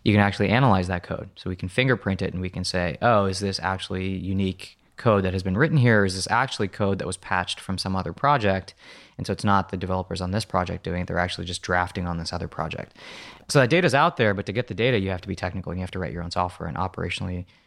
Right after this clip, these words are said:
build an organization that can do that kind of work. And so that universe of people who can do all of those things, or the teams that have all of those characteristics in one team,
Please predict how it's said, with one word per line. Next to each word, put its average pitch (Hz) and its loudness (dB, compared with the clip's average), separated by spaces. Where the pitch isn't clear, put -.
build 101 2
an 95 0
organization 92 -4
that 92 -8
can 92 -10
do 98 -4
that 87 -6
kind 92 -8
of 90 -6
work. 117 2
And 117 4
so 113 4
that 113 2
universe 131 2
of 107 -8
people 113 -4
who 98 -6
can 98 -4
do 98 -2
all 104 6
of 95 2
those 98 -4
things, 104 -2
or 95 -4
the 92 -10
teams 120 2
that 90 -4
have 95 -2
all 95 -4
of 90 -6
those 90 -6
characteristics 95 -6
in 92 -4
one 87 -4
team, 95 0